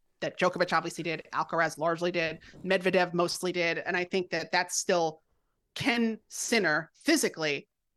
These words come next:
maintain this level for tw-, eleven and a half months, plus do the, do what he needs to do and win a slam, or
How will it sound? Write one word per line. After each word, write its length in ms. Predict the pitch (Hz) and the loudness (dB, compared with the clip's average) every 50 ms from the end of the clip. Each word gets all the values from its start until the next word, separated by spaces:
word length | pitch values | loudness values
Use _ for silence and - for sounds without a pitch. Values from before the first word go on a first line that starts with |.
| _ - | _ -10
maintain 480 | 190 180 185 185 190 180 - 175 170 165 | -4 0 2 2 2 2 0 -2 -2 -2
this 160 | 160 156 - | -2 -4 -2
level 200 | 170 156 160 156 | -4 -4 -4 -4
for 360 | - 156 156 151 156 156 156 _ _ _ _ _ _ _ - | -6 -6 -6 -6 -8 -10 -14 _ _ _ _ _ _ _ -16
tw-, 140 | - 190 - - 185 | -16 -16 -8 -4 -2
eleven 260 | 165 175 170 175 165 | 0 0 0 0 -2
and 100 | 160 160 | -2 0
a 40 | 156 | 0
half 180 | 160 160 - | -2 -2 0
months, 240 | 180 175 175 - - | -2 -2 -2 -4 -6
plus 600 | - - - 233 208 180 151 - - - - - - _ _ - 185 | -6 0 2 4 4 4 2 0 0 -2 -2 -4 -8 _ _ -12 -6
do 120 | 175 180 160 | -4 -4 -4
the, 180 | 151 151 151 - _ | -4 -8 -14 -8 _
do 80 | - 180 | -2 -2
what 80 | 165 | 0
he 60 | 156 151 | -2 -4
needs 180 | 143 135 - | -4 -6 -10
to 60 | - | -10
do 200 | - 135 123 123 - _ _ - | -8 -8 -8 -8 -10 _ _ -8
and 120 | 151 151 | -8 -6
win 100 | 139 131 | -6 -6
a 40 | 131 | -8
slam, 400 | - - 143 123 101 101 120 117 | -8 -6 -6 -6 -4 -4 -4 -6
or 160 | 117 - - | -6 -8 -8